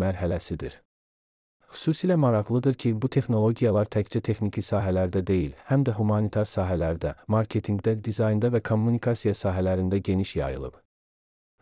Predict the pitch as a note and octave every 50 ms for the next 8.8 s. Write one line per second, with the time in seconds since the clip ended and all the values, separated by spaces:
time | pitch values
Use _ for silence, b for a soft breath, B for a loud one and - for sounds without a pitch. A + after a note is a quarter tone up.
0 | _ - C#3 E3+ F#3 F3 D#3+ C3+ A2 A2+ A2 - - D#3 - - - A2+ G#2+ G#2+
1 | G#2+ G#2 - A2+ G#2+ G#2+ A2 G#2+ - - - A2 G#2+ G#2+ G#2 - G#2+ G#2+ G#2 G#2
2 | G#2+ A#2 B2+ - C#3 D3+ D3+ C3+ C3 A#2+ A2+ - - A#2+ - - - B2 A2+ -
3 | C#3+ C3+ B2+ A#2+ A2+ G#2+ A2 G2+ G#2 G#2+ - G#2 G#2+ A2 G#2+ G#2 G2 G#2 G2 F#2
4 | - - - - G2+ F#2+ F#2 F2+ G2 - - - G2+ F2+ F2+ G2 F#2+ - - G2+
5 | - A2+ A2 A2 G#2 G2 F#2+ F#2 G2 G2+ - F#2+ F#2 F2 F#2 F2+ F#2+ F#2 F2+ E2+
6 | F2 D#2+ - - - E2 D#2+ D#2+ E2 - - _ - G#2+ A#2 C3+ C3+ C3+ B2 -
7 | - A2 G#2 G2 F#2+ F2+ G2 - G2 G2 F#2 G2 F#2+ - - G#2+ G#2+ A2 G#2 -
8 | - - F#2+ F2+ G2 G2+ G#2+ G#2+ G#2+ G#2 A2 - - - G2+ F#2